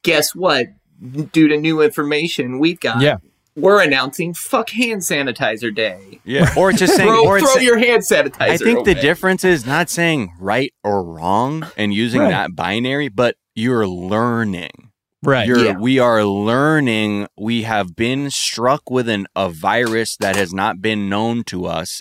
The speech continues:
Speaker 3: and we are learning about it as time goes on. We have now learned that the initial analysis that we thought that there could be surface transmission is actually,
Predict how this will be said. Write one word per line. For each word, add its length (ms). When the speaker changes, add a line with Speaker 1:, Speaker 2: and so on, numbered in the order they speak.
Speaker 3:
and 140
we 140
are 220
learning 800
about 460
it 220
as 480
time 420
goes 320
on. 280
We 120
have 180
now 260
learned 800
that 300
the 140
initial 540
analysis 640
that 140
we 140
thought 480
that 160
there 180
could 140
be 80
surface 440
transmission 720
is 240
actually, 680